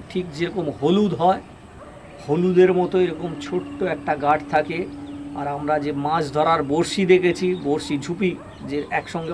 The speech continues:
অনেকগুলো বড়শি বাঁধা থাকে, ওই হলুদের গা দিয়ে এরকম ঝুপি মতো গুটলা থাকে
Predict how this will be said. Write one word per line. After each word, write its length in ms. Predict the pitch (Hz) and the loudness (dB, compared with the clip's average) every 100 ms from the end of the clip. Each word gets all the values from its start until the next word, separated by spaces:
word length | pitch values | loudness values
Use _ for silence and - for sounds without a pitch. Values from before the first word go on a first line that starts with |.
| 151 | -2
অনেকগুলো 600 | 175 196 196 - 180 170 147 | 2 2 0 -6 -2 0 2
বড়শি 240 | 151 147 147 | 2 2 0
বাঁধা 200 | 151 156 156 | 0 0 -2
থাকে, 220 | 160 175 220 - - - - | -4 -2 -4 -8 -18 -18 -4
ওই 80 | 147 143 | -2 2
হলুদের 380 | 156 165 170 175 151 | 0 2 0 2 4
গা 100 | 147 143 | 4 4
দিয়ে 160 | 151 175 165 | 0 0 0
এরকম 300 | 143 139 143 135 - 139 | -2 -2 -4 -6 -8 -8
ঝুপি 240 | 127 147 170 156 | -6 -2 0 0
মতো 160 | 147 143 | -2 -2
গুটলা 320 | 135 135 139 143 147 | -4 -2 0 0 -2
থাকে 240 | 147 | -6